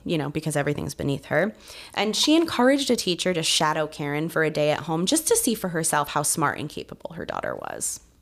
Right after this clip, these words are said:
The teacher did take Joyce up on that offer, and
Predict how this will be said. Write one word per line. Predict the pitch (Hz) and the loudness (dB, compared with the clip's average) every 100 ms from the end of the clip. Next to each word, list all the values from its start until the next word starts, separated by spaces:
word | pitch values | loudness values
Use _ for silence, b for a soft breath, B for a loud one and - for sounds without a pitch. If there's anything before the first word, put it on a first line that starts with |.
| - B B B B B B B B - | -20 B B B B B B B B 2
The | 233 | 4
teacher | 247 294 453 | 4 4 2
did | 226 147 - | 4 0 2
take | 160 - | -2 2
Joyce | 156 151 | 2 2
up | - 151 | 0 0
on | 165 | 0
that | 175 175 - | 0 0 2
offer, | 185 - 190 190 - | 2 4 4 4 2
and | 180 185 | 0 0